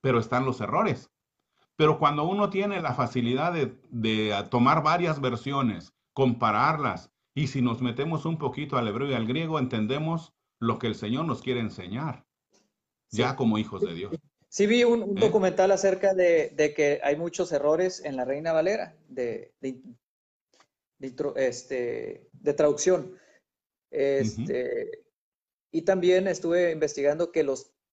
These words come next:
Speaker 2: textos, eh, más antiguos son los masoréticos, ¿no?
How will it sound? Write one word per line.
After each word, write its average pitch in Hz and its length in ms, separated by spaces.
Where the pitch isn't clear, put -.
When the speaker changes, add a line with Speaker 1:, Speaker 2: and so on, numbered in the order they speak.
Speaker 2:
textos, 170 1040
eh, - 320
más 160 320
antiguos 196 480
son 160 140
los 185 120
masoréticos, 160 840
¿no? 226 260